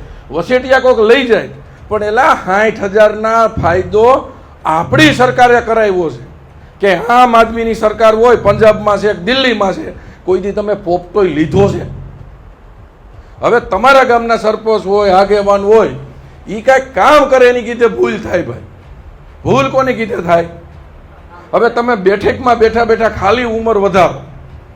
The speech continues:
કાંઈ કરો નહીં, તમારે ઘરનુંય ન કરો,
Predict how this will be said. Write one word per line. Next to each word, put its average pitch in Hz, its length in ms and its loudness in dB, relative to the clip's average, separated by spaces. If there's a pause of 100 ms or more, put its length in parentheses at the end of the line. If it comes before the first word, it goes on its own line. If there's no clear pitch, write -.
(300)
કાંઈ 262 320 2
કરો 233 240 -2
નહીં, 214 160 -6
તમારે 214 300 -2
ઘરનુંય 190 540 0
ન 185 40 -6
કરો, 185 680 -8